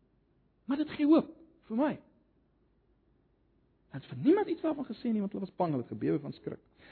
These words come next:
Wat omtrent die disippels? Het hulle bietjie beter gevaar? Eh, in vers sewe sê die engel vir die vrouens, dit wat ons nou na, na verwys het, nê, gaan sê vir sy disippels, en in die besonder vir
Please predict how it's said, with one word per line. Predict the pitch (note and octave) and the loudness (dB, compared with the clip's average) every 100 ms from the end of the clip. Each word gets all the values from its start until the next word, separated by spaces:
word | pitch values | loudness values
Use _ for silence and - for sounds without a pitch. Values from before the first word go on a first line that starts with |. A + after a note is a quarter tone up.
| - | 8
Wat | D4+ F#4+ G4+ | 12 12 10
omtrent | G4 F#4+ | 6 6
die | F4 | 6
disippels? | E4 E4 A#3+ G#3 | 2 2 2 6
Het | B3+ | 8
hulle | E4+ | 8
bietjie | E4 C4 | 6 4
beter | D#4+ E4+ | 4 2
gevaar? | - - F#3+ C#3 - - - _ _ _ _ _ _ _ _ _ - | -4 4 6 6 2 -8 -20 _ _ _ _ _ _ _ _ _ 4
Eh, | G#3 | 6
in | G3+ | 10
vers | A3 A3 | 10 10
sewe | D4 - | 4 2
sê | C4+ | 2
die | B3+ A#3 | 4 4
engel | B3 F#3+ | 4 6
vir | G#3 G3 E3+ | 6 6 4
die | F3 | 10
vrouens, | A#3 A3 F#3+ - - - _ - - _ _ _ _ _ _ _ _ | 12 12 10 4 -16 -20 _ -20 -20 _ _ _ _ _ _ _ _
dit | - F3+ | 4 6
wat | F3 F#3 | 8 6
ons | D#3 | 12
nou | E3+ F3 | 12 12
na, | E3 - D#3+ | 12 2 0
na | D3+ | 2
verwys | C3+ G3 E3+ | 8 10 10
het, | C#3+ | 6
nê, | F#3 D#3 | 4 4
gaan | D3+ | 4
sê | D#4 F4+ | 2 2
vir | E4+ | 4
sy | B3+ | 2
disippels, | - E4 - - - - - _ _ _ _ - - - | 6 6 6 4 2 -16 -20 _ _ _ _ -20 -8 6
en | E4 F#4+ F#4+ | 10 10 10
in | F4+ | 8
die | |
besonder | F4+ - - D#4 D#4+ D4+ D4 | 6 -2 6 8 8 6 2
vir | C4 | 2